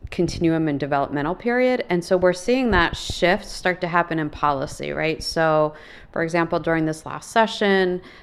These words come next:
um, there was the creation, the General Assembly created the Birth to Third Grade Interagency Council,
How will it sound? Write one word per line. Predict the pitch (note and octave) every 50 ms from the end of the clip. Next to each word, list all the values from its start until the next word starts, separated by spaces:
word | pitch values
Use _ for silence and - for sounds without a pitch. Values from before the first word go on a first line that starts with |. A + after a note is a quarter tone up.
| - - -
um, | E3 D#3 D#3
there | D3+ D#3 D#3 D#3
was | D#3 D3+ -
the | D#3
creation, | D#3 - - - E3 D#3+ D#3 D#3+ D#3 D#3 - E3 D#3+ D#3 D#3 D#3 D#3 D3+ C#3
the | D3+
General | D3 E3 D#3 D#3 D3+
Assembly | D3+ D#3 - D#3 D#3 D#3 D3+
created | D3+ - - - D3+ D3+ D3+ D3+ D3+ D3+ D3+ D3 C#3+ - - D3
the | D3 D3 C#3
Birth | - D3 D3 D3 - - -
to | - D3+
Third | - D#3 D3+ D3
Grade | D3 - D3+ C#3+ D3 C#3+ C#3+ C#3+ -
Interagency | - D#3 D3+ D3 - - E3 D#3 D3 D3+ D3+ D3+ - E3 D3+
Council, | - - D#3 D3+ D3+ D3 D3 - - D3+ D3 D3 D3 D3 D3+